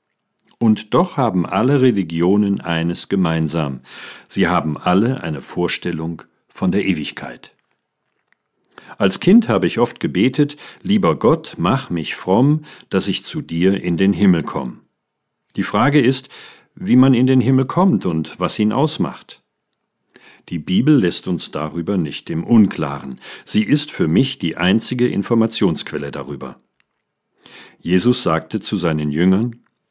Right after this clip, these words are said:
„In meines Vaters Hause sind viele Wohnungen. Wenn's nicht so wäre, hätte ich dann zu euch gesagt, ich gehe hin, euch die Stätte zu bereiten? Und wenn ich hingehe, euch die Stätte zu bereiten,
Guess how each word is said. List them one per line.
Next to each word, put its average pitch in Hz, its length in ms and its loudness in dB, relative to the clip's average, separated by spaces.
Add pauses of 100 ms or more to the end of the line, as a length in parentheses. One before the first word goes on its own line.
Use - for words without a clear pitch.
(160)
„In 101 220 6
meines 85 340 2
Vaters 95 520 -4
Hause 87 340 0
sind 82 240 -4
viele 92 340 -4
Wohnungen. 82 500 2 (580)
Wenn's 95 260 2
nicht 170 240 2
so 76 160 -4
wäre, 85 400 0 (220)
hätte - 240 -6
ich - 140 -8
dann 85 200 0
zu 95 180 -2
euch 80 200 -6
gesagt, 87 400 -6
ich - 160 -8
gehe 78 180 -6
hin, 92 260 2
euch 87 220 -6
die 87 100 -12
Stätte - 360 -6
zu 78 180 -8
bereiten? 73 640 -8 (800)
Und 196 200 4
wenn 190 160 6
ich 247 180 6
hingehe, 80 460 -2
euch 80 200 -8
die 92 100 -6
Stätte - 340 -2
zu 110 200 -4
bereiten, 117 540 2